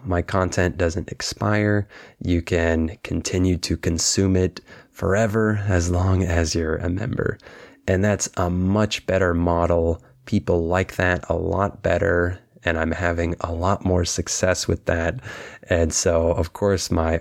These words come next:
old website does not exist anymore. That was a failure. And I learned that I need to think more about, uh, my students, my customers,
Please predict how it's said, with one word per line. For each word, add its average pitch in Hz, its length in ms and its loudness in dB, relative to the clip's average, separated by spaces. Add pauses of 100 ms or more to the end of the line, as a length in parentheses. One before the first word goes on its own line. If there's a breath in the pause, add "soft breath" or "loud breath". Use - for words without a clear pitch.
(140)
old 107 240 0
website 85 640 0
does 85 220 -2
not 82 300 0
exist 85 640 -2
anymore. 85 640 -2 (180)
That 85 240 -4
was 87 460 -2
a 87 80 0
failure. - 720 -4 (560 loud breath)
And 107 320 0
I 101 160 2
learned 110 680 2 (120)
that 95 440 0
I 92 100 0
need 120 240 0
to 110 80 0
think 107 460 -4
more 98 600 0
about, 87 640 0 (380 loud breath)
uh, 82 320 0
my 85 180 0
students, - 880 -4
my 90 360 -6
customers, 92 720 0